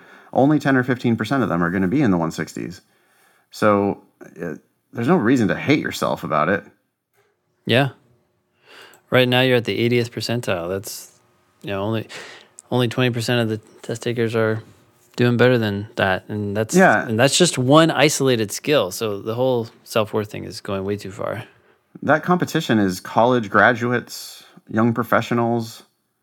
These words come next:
Speaker 1: Some of the s-, most serious, hardest working, smartest people in the world are taking
Speaker 2: Yeah.
Speaker 1: the L sat, right? I mean, this is the hardest test of English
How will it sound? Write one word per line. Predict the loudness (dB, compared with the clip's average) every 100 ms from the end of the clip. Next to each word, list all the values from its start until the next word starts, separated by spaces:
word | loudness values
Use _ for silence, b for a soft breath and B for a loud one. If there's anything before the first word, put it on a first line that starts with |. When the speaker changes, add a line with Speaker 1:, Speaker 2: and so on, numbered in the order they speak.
| _ _ _ _ _ _
Speaker 1:
Some | -4 2 4
of | 4
the |
s-, | 0 0
most | 0 0 -2
serious, | -2 0 2 0 -2
hardest | 0 2 2 -2
working, | -2 -2 0 -2
smartest | 0 2 2 0
people | -4 -2 0
in |
the | 2
world | 2 2 0 -2
are | -4
taking | -2 2
Speaker 2:
Yeah. | 2
Speaker 1:
the | 0
L | -4
sat, | -6 -10 -10 _
right? | -4 -4 -2
I |
mean, | 0
this | 0 0
is | -2 -4 -8 b b b b
the | -4 0
hardest | 2 2 0 -6 -10
test | 0 0 0
of | -6
English | -2 0 0 -2 -8